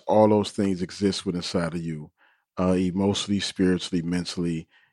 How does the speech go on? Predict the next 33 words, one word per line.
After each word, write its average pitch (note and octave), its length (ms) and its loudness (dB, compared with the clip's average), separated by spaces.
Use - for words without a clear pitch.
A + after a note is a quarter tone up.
And F#2 160 2
when F#2+ 120 2
you A#2+ 100 4
tap A#2 300 8
into G#2 220 -2
that, G#2 260 6
you F#2+ 180 -4
truly F#2 380 -2
tap F2 260 -6
into F2 200 -10
the E2 80 -6
power D#2+ 280 -4
of D#2 60 -6
the E2 80 -10
universe. E2 640 -10
And F#2 120 2
if F2+ 120 0
you F#2+ 80 0
show G2 280 6
up F#2 140 2
in F2+ 80 0
that E2+ 200 0
way, E2+ 380 -2
you G2 120 -14
can E2+ 120 -18
transform F2 800 -6
any F2 200 -6
space E2+ 500 -4
into F2+ 240 -2
be E2+ 380 0
the D#2+ 160 -8
most F2 280 -2
magical F2 680 -2